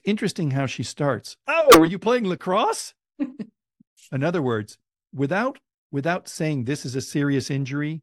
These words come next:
Speaker 1: she's saying, "I understand this is a serious injury, Bob." Uh, she has a kind of sense of humor about it that's very attractive, and it's, it's warm, and it makes you feel like they understand. She's saying, "That,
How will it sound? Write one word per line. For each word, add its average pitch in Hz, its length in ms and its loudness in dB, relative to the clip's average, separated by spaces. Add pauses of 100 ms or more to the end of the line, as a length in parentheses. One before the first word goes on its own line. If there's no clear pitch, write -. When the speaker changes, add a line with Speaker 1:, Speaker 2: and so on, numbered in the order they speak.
Speaker 1:
she's - 240 -8
saying, 127 320 0
"I 175 160 4
understand 131 440 0
this 175 200 -2
is 101 80 -8
a 104 80 -6
serious 120 500 0
injury, 113 320 -6
Bob." - 320 -16 (320)
Uh, - 220 -12
she - 180 -8
has 151 140 -2
a 175 60 -8
kind 156 280 -2
of 110 80 -6
sense 147 260 -4
of 117 120 -2
humor 156 420 4
about 92 340 -2
it - 200 -10 (600)
that's 127 220 0
very 135 340 4
attractive, - 800 -4 (220)
and 107 200 -2
it's, - 280 -10 (300)
it's 131 200 -6
warm, 127 720 2 (440)
and 127 180 -2
it 131 140 -4
makes 135 200 -6
you 139 60 -6
feel 135 180 -2
like 120 160 0
they 127 280 0
understand. 117 520 -4
She's - 180 -10
saying, 117 200 -2
"That, 180 240 2